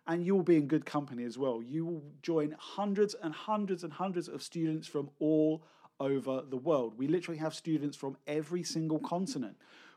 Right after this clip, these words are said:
We have every possible age range and demographic you can imagine. The youngest student is fifteen,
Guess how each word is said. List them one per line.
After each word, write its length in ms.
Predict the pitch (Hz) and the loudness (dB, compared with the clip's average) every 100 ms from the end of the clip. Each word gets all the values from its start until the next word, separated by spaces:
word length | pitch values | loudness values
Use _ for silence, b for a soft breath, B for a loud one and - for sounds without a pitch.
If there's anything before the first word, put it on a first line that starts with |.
| B | B
We 140 | 151 | -2
have 280 | 147 160 143 - | 0 -2 -2 -4
every 340 | 180 185 170 175 | 0 2 2 0
possible 480 | 175 175 165 165 - 160 | 0 -4 -2 -4 -4 0
age 300 | 175 185 143 | 4 4 4
range 380 | 160 160 160 | 6 6 4
and 120 | 143 135 | 0 0
demographic 600 | 165 160 170 160 165 175 | 0 2 -2 -2 -6 -8
you 100 | 156 | -10
can 120 | 151 | -6
imagine. 420 | 165 196 131 113 127 | -4 -4 -6 -10 -6
The 100 | 131 | 0
youngest 380 | 175 196 185 - | 0 0 -4 -4
student 300 | 165 151 139 | -4 -2 -4
is 140 | 127 | -8
fifteen, 540 | - 185 - 196 190 | -4 -4 -2 -2 -2